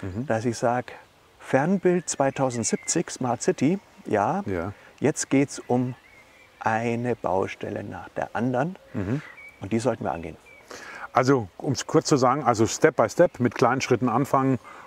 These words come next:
Speaker 1: um dann dementsprechend dann in die Zukunft sich zu entwickeln als Stadt Maintal.
Speaker 2: Wäre, äh, ist eher eine Persönlichkeitseigenschaft. Ich weiß, dass
Speaker 1: Wünschenswert.
Speaker 2: man auch in der Politik braucht man auch Begriffe,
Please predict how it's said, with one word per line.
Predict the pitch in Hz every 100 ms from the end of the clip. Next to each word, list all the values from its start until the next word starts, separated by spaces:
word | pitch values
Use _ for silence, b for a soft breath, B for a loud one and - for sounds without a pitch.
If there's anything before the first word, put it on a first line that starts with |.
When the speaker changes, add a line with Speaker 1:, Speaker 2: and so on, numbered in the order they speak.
| B
Speaker 1:
um | 123
dann | 117 117
dementsprechend | 113 117 110 107 101 107
dann | 104 107
in | 104
die | 104
Zukunft | - 101 107 -
sich | 104 -
zu | 110
entwickeln | 90 90 90
als | 82 80
Stadt | 85 78
Maintal. | 76 73 - - - - B B B B -
Speaker 2:
Wäre, | 101 101 127 147 143 135 -
äh, | - - -
ist | 120
eher | - 135 147
eine | 165 143
Persönlichkeitseigenschaft. | - 120 127 143 - 104 - 95 87 85 -
Ich | - 120
weiß, | 110 123 151
dass | 127 123
Speaker 1:
Wünschenswert. |
Speaker 2:
man | 120
auch | - 120
in |
der | 120
Politik | - 113 110 - - -
braucht | 107 -
man | 104
auch | 117 - - -
Begriffe, | 120 - 113 123 107